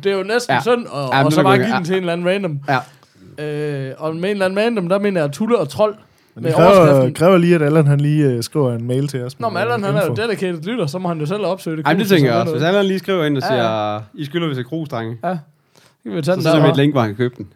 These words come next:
Speaker 1: <laughs>
Speaker 2: Bum.
Speaker 1: Hallo.
Speaker 2: Hallo.
Speaker 1: Øhm,
Speaker 3: Nej, så Allan, han skal lige, øh, droppe en, øh, en, øh, noget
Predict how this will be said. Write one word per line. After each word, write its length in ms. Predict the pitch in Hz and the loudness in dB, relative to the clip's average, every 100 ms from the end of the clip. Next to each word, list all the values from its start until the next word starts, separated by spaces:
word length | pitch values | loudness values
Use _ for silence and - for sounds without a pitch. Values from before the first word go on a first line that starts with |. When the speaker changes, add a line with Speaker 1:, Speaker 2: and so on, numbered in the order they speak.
| _ - | _ -2
Speaker 1:
<laughs> 880 | 147 - 165 139 226 151 202 143 - | 0 2 2 2 0 0 -2 -4 2
Speaker 2:
Bum. 220 | 214 190 190 170 - 170 - 370 294 285 - | 4 4 2 -4 -4 -4 4 6 6 2 0
Speaker 1:
Hallo. 420 | 143 180 160 123 113 139 | 2 4 2 0 -4 -4
Speaker 2:
Hallo. 320 | 147 147 117 - 262 262 - - - - - _ | -2 -2 -4 -10 -12 -12 -14 -20 -20 -20 -20 _
Speaker 1:
Øhm, 200 | 190 190 185 | 2 2 0
Speaker 3:
Nej, 340 | 180 175 156 | -2 2 2
så 100 | 160 | 4
Allan, 260 | 170 190 190 | 6 6 4
han 100 | 170 | 2
skal 140 | 175 | 0
lige, 160 | 180 170 | 4 4
øh, 60 | |
droppe 240 | 143 156 143 | 2 0 -2
en, 120 | 127 | -2
øh, 320 | 123 123 120 | -2 -2 -4
en, 100 | 120 | -6
øh, 200 | 120 117 | -6 -8
noget 480 | 117 123 120 120 | -8 -6 -6 -6